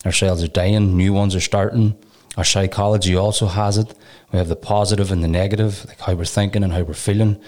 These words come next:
There's always both sides to our nature, every single time.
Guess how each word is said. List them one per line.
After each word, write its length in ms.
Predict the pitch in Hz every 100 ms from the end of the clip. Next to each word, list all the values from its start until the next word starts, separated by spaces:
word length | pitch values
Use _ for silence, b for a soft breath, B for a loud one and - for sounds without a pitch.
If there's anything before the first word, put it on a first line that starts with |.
| B B B B -
There's 180 | 117
always 380 | 113 127 135 117
both 260 | 95 104 104
sides 420 | - 90 95 95
to 120 | 107
our 120 | 95
nature, 420 | 82 82 - 98 - - _ _ _ _ _ _ _ _ _ - - -
every 240 | 107 104
single 280 | 92 92 90
time. 320 | - 80 71